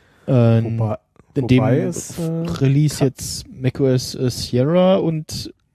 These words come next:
Speaker 1: ja,
Speaker 2: Genau.
Speaker 1: ohne
Speaker 2: Ohne
Speaker 1: Zahl.
Speaker 2: Versionsnummer, genau,
Speaker 1: Genau,
Speaker 2: ja.
Speaker 1: also das, das, das ist dann wieder die, die, <laughs> das Komische, während es dann I O S zehn, äh, Watch O S drei und T V O S zehn gibt, gibt's dann nur Mac O S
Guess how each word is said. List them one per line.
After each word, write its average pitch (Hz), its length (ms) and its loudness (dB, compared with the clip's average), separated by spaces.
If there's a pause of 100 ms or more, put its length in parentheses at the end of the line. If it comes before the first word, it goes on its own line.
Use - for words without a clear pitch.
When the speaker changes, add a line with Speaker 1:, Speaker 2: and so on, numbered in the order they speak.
Speaker 1:
ja, 117 220 2
Speaker 2:
Genau. 127 320 -8
Speaker 1:
ohne 139 320 2
Speaker 2:
Ohne 147 160 -2
Speaker 1:
Zahl. 135 160 4
Speaker 2:
Versionsnummer, 107 800 0
genau, 107 100 -10
Speaker 1:
Genau, 135 280 4
Speaker 2:
ja. 120 40 6
Speaker 1:
also 120 140 4
das, 143 260 2
das, 135 220 0
das 139 140 -4
ist - 100 -6
dann 139 100 -2
wieder 139 160 2
die, 131 260 2
die, 127 220 0 (560)
<laughs> - 560 -20
das 127 340 -2 (360)
Komische, 165 600 2
während 139 220 0
es 131 120 -2
dann 127 300 -2
I 131 240 0
O 127 100 4
S - 240 -2
zehn, 175 560 0
äh, - 40 -8
Watch 127 1300 0
O - 40 -2
S 131 200 -4
drei 135 300 2
und 139 200 -4
T 151 320 -4
V 156 40 -4
O - 40 -4
S - 280 -4
zehn 147 480 0
gibt, 147 220 0 (220)
gibt's - 380 -4
dann 127 360 -2 (100)
nur 135 460 0
Mac 123 320 -2
O 127 80 0
S - 340 -2